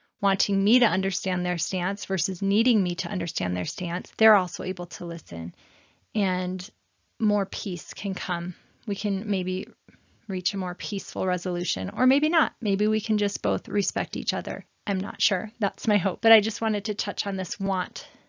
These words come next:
wanting some something versus needing something. When you are noticing that you're in these lower vibrations or on that pride side of the platform, then I want you to check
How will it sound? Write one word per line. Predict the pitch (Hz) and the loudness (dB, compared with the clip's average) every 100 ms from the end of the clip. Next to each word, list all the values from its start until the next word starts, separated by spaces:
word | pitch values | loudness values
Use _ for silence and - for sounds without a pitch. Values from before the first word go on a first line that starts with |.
| _ _ _ - | _ _ _ -2
wanting | 208 208 - 208 185 | 2 2 2 -2 -2
some | 175 - 175 185 _ _ _ _ - | -6 -8 -8 -8 _ _ _ _ -12
something | - 180 - 185 180 175 | -6 -6 -4 -4 -2 -2
versus | 185 - 185 185 | -2 -2 -4 -4
needing | 180 175 175 - | -2 -2 -4 -6
something. | - - - - - - _ _ _ - | -8 -10 -10 -10 -10 -12 _ _ _ -2
When | 233 233 | 2 4
you | 220 233 | 4 2
are | 311 | 2
noticing | 262 196 185 - 202 185 185 202 - | 2 2 -2 -4 -6 -4 -4 -6 -6
that | 196 208 | -2 0
you're | 202 196 | 0 -2
in | - 196 196 | 0 0 0
these | 202 196 | 0 -2
lower | 185 190 | -2 -2
vibrations | 214 202 170 165 - 175 175 180 - | -2 -2 -4 -2 -4 -6 -8 -10 -6
or | 214 202 | -2 0
on | 196 196 | 0 0
that | 185 - | -2 -6
pride | - - 190 185 - | -10 -6 -6 -6 -8
side | 190 185 | -8 -6
of | 180 | -10
the | |
platform, | 190 - 185 175 - - 180 180 220 247 _ _ _ _ | -14 -8 -6 -6 -10 -12 -8 -2 -2 -2 _ _ _ _
then | - 208 202 196 196 - | -2 2 2 2 0 0
I | 214 | 0
want | 214 214 - | 2 0 0
you | 247 | -4
to | - 294 269 - _ - | -2 -2 -2 -6 _ -6
check | - 220 190 - | 0 0 0 -4